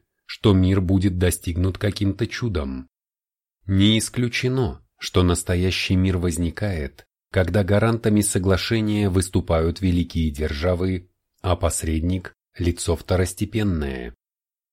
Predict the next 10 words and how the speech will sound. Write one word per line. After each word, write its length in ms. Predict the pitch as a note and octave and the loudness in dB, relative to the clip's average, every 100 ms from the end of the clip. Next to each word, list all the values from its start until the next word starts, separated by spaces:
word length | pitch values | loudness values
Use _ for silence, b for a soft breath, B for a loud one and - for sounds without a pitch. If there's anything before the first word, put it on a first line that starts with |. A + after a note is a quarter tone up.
| _ _ | _ _
К 80 | - | -8
счастью, 520 | - - C#3+ - C3 | -4 -2 -4 -4 -2
скорее 480 | A#2 - A#2 A2 G#2 | -2 0 0 2 2
всего, 480 | G2 - G#2 A2 A2+ | 0 -2 0 0 -2
это 260 | G#2 F#2+ F2+ | -4 -2 -2
не 180 | D#2+ D2 | -2 -2
так. 420 | - B1+ - - _ _ _ _ _ | -6 -10 -12 -20 _ _ _ _ _
Никакой 640 | F2 E2+ E2 F2+ E2+ F#2+ | 0 2 2 0 0 2
мистики 500 | G2 G2 - A2 - | 2 2 -2 -6 -6
нет. 380 | A#2 A#2+ F2+ - | -4 -4 -6 -10